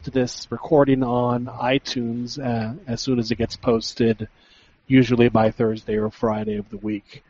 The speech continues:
But this is a Dos a Cero podcast, a Yamarito Productions brought to you by soccer chronicle dot com.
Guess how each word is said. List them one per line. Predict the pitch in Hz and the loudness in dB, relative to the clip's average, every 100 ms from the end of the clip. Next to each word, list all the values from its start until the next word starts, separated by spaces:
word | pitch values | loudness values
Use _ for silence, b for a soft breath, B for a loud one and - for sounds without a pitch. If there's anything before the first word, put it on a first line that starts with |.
| _ _ _ - | _ _ _ 4
But | 196 - - - | 4 4 -12 0
this | 143 151 | 4 8
is | 175 147 | 8 8
a | |
Dos | 139 139 135 | 8 6 4
a | |
Cero | 123 147 127 | 4 4 4
podcast, | - 143 - 160 185 - | 4 2 4 4 4 2
a | 127 | 0
Yamarito | 131 131 127 - 127 | 2 0 0 -2 -4
Productions | 131 120 120 - 120 | -4 -2 -4 -6 -6
brought | 113 113 | -4 -4
to | 113 | -6
you | 107 | -8
by | 113 | -8
soccer | 110 110 104 - | -6 -4 -4 -6
chronicle | - 110 98 - | -12 -10 -8 -6
dot | - 98 - | -6 -8 -6
com. | 135 170 | 0 0